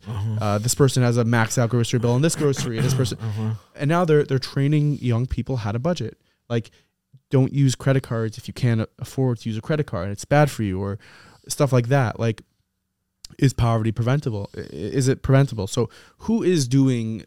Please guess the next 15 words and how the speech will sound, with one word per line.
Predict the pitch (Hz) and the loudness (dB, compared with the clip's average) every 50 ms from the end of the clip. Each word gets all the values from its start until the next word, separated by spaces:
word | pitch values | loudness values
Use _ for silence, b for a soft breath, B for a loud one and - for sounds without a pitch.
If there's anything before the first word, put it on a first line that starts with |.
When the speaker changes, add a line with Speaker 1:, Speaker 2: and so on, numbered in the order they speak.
| _ _ | _ _
Speaker 2:
in | - 123 113 | -8 -8 -8
Klal | 110 - - 120 120 117 117 | -6 -4 -4 -2 0 0 0
Yisrael | 113 - - - 107 98 98 98 95 - _ | -2 -2 -4 -2 -4 -4 -4 -4 -6 -8 _
the | - - 120 | -12 -14 -10
pre-, | - - 117 113 - - | -6 -4 -4 -4 -4 -6
the | - 113 | -8 -4
prevention | - 120 113 113 110 107 - - 87 | -2 2 2 2 2 2 -2 -6 -6
work, | 98 - - _ - - _ | -6 -6 -8 _ -14 -12 _
would | 120 107 101 | -6 -6 -4
you | 101 | -4
say? | - - - - - 123 120 | -6 -6 -6 -6 -6 -6 -4
Do | - | -2
you | 113 110 | 0 2
know | 117 | 2
anybody? | 120 123 123 131 131 139 151 147 | 2 0 0 -2 -2 -4 -4 -8